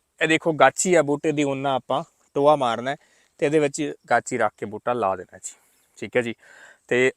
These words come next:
ਹੁਣ ਮੈਂ ਗੱਲ ਕਰਦਾ ਇਹਦੇ ਵਿੱਚ ਤੁਸੀਂ ਕੀ ਕੁਛ ਪਾ ਸਕਦੇ ਆ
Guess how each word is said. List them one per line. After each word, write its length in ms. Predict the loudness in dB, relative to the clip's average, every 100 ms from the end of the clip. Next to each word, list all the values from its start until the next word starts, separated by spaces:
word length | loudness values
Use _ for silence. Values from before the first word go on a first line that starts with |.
| -2
ਹੁਣ 120 | 2
ਮੈਂ 140 | 6 8
ਗੱਲ 180 | 10 8
ਕਰਦਾ 340 | 6 4 4
ਇਹਦੇ 160 | 6 4
ਵਿੱਚ 180 | 2
ਤੁਸੀਂ 420 | -2 -6 -2 -2 -4 -4
ਕੀ 140 | -2
ਕੁਛ 200 | 2 2 6
ਪਾ 200 | 8 10
ਸਕਦੇ 420 | 8 4 2 2
ਆ 100 | 0